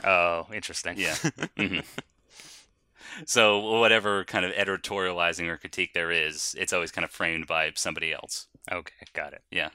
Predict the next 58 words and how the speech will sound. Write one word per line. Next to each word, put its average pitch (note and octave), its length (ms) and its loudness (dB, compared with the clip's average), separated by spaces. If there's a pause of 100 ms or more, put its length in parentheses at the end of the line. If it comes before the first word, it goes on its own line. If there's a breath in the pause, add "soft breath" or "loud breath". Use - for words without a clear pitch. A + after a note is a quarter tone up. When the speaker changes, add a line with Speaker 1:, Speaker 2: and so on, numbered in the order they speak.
(160)
Speaker 1:
He's A#2+ 100 -4
Speaker 2:
Or A2 40 4
Speaker 1:
like, G#2+ 80 6
Speaker 2:
another G#2 200 6
Speaker 1:
"I'm G#2+ 100 6
not D3 140 10
Speaker 2:
source C#3 140 4
Speaker 1:
alone D3 140 8
Speaker 2:
that A2+ 40 4
Speaker 1:
on F#2 80 4
Speaker 2:
he E2 40 -6
got. D2+ 100 -4
Speaker 1:
this." - 680 -8
Speaker 2:
No, F#2+ 200 2
<laughs> - 40 -6
exactly. G#2+ 540 -2 (160)
<laughs> - 0 - (1900 loud breath)
I, A2+ 100 6
th-, A2+ 140 -2
I, A2 200 4 (840 soft breath)
I, A2+ 300 0
I G#2+ 120 6
would G#2 120 0
say G2 480 4
Mister G#2+ 260 -2
Nesterhoff F2+ 760 0
isn't F2 180 -4
exactly, E2+ 560 -2
uh, F#2+ 40 -8 (120)
he A2+ 180 -4
wouldn't A2+ 200 0
call G#2+ 140 4
himself G2 360 0
the G2 140 -4
authority G#2 500 -4
or A2 60 -2
something A2 320 -2
like G#2 160 0
that. G2+ 240 2
Like, E2+ 160 -4
he F#2+ 100 -4
wouldn't, E2+ 320 -4
you G#2 100 -6
know, E2 200 -2 (100)
he's F#2+ 220 -6
not G2 100 4
a E2 40 -8
kingmaker F#2 560 0
in E2 60 -2
the F2 80 -4
world E2+ 200 -2
of - 80 -16
comedy, E2+ 400 -2
but E2 100 -4
he E2 80 -8
does, D#2+ 400 -4
you G#2 60 -4
know, D#2+ 180 -2